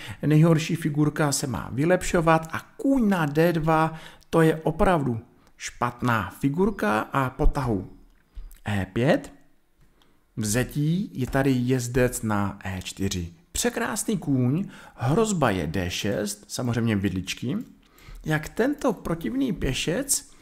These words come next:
tomu černému dělá škaredé věci. A to vám ještě neřeknu, že ten pěšec bude vyhrávajícím pěšcem bílého.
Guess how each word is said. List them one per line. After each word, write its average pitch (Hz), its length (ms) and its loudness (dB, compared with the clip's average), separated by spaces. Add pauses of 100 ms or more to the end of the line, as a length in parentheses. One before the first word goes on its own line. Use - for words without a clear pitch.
(600)
tomu 170 200 2
černému 180 640 0
dělá 156 560 2 (180)
škaredé 139 720 0
věci. 107 460 -2 (420)
A - 80 -8
to 127 180 -2
vám 180 260 0
ještě 185 300 0
neřeknu, 113 680 -2
že - 120 -4
ten 131 220 -2
pěšec 135 640 -2
bude 123 340 -2
vyhrávajícím 104 880 -2
pěšcem 95 580 -4
bílého. 110 680 2